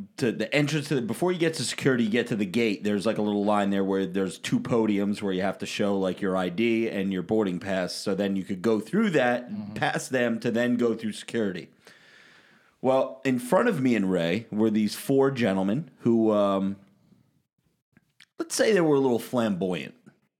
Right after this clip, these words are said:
Speaker 2: Mm.
Speaker 1: like, a little over the top, uh,
Speaker 2: Mm-hmm.
Speaker 1: as they say in the trade.
Speaker 2: A little light in the loafers.
Speaker 1: A little light in the loafers, yeah. They were, uh,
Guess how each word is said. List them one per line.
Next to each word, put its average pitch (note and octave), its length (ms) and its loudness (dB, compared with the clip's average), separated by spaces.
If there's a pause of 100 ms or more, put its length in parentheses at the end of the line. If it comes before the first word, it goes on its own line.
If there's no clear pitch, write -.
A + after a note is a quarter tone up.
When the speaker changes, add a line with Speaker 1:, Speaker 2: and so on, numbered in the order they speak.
(120)
Speaker 2:
Mm. A2 380 -6
Speaker 1:
like, G#2 320 0 (460)
a - 20 -6
little F#3 220 4
over C#3 280 4
the G#2+ 120 -2
top, A2+ 500 0 (400)
uh, F2 480 0
Speaker 2:
Mm-hmm. B2 200 -12 (100)
Speaker 1:
as F#2+ 180 -4
they F#2 140 -2
say G2+ 260 -2
in F2 80 -4
the E2+ 60 -6
trade. F2 440 -6
Speaker 2:
A - 60 -16
little D#3 160 -10
light D#3 160 -4
in C3 80 -8
the C3+ 100 -4
loafers. C3+ 480 -2
Speaker 1:
A - 40 -2
little D#3 180 4
light C#3+ 220 4
in A2 60 -2
the A2+ 60 2
loafers, A#2+ 720 0
yeah. G2 440 2
They G#2 120 0
were, B2+ 240 2
uh, A2 300 4